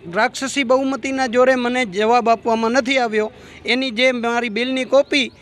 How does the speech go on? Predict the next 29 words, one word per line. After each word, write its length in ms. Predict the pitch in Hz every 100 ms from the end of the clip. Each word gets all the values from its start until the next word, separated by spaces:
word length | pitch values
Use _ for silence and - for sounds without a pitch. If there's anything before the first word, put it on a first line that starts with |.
| - -
અને 220 | 208 233
આ 140 | 226 226
એજન્ડાની 920 | 233 247 269 262 254 254 247 247 240
નકલ 440 | 233 262 269 214 - - -
મેં 200 | 214 247
આપને 400 | 247 - 262 254
WhatsApp-માં 680 | 240 247 233 254 233 247 240
તમામ 280 | 240 254 247
પત્રકારોને 680 | 240 233 226 233 240 233
આપેલ 340 | 233 240 269 262
છે. 240 | 262 294 - - -
એમાં 580 | - 254 269 277 277 277 240
આજે 180 | 226 240
હું 200 | 254 262
તમને 340 | 233 254 254 240
એજન્ડા 340 | 240 254 247
વંચાવીને 460 | 233 247 254 247 233
સંભળાવું. 500 | 247 254 262 247 240
તારીખ 320 | 220 240 254
બાર 260 | 208 220 254
સાતના 460 | 214 240 240 240 240
રોજ 280 | 226 269 196 - - - -
પડેલ 280 | - 254 269
ભારે 280 | 190 220 247
વરસાદના 540 | 240 240 262 240 254
નીચાણવાળા 580 | 240 233 254 247 247 240
વિસ્તારમાં 560 | 233 - - 247 247 247
પાણી 300 | 226 240 247
ભરાયેલ 440 | 208 240 254 208